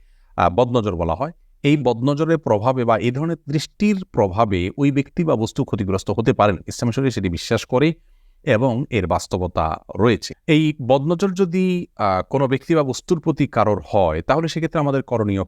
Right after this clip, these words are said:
কি? এখনো গ্রামাঞ্চলে অনেকের মধ্যে এ ধারণা বদ্ধমূল রয়েছে যে স্বর্ণ বা রূপা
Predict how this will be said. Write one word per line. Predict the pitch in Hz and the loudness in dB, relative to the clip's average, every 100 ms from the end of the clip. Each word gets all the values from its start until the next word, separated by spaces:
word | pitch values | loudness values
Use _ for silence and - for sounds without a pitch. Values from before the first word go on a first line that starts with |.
| - | -4
কি? | 160 76 - _ _ _ _ | -2 -2 -6 _ _ _ _
এখনো | 160 143 196 196 196 151 | -4 0 0 0 -2 -2
গ্রামাঞ্চলে | 104 113 139 170 151 160 | 0 2 2 0 0 0
অনেকের | 127 117 139 160 | 2 0 -2 -2
মধ্যে | 143 113 131 | -2 0 0
এ | 107 | 0
ধারণা | 95 101 98 92 87 | -2 0 2 0 0
বদ্ধমূল | 95 87 113 147 160 | -2 0 0 2 2
রয়েছে | 104 87 131 | 0 0 -4
যে | 123 95 92 135 _ _ _ | -2 0 -2 -4 _ _ _
স্বর্ণ | - - 135 156 165 | -14 -4 0 2 2
বা | 156 | 2
রূপা | 131 107 120 104 | 2 0 2 4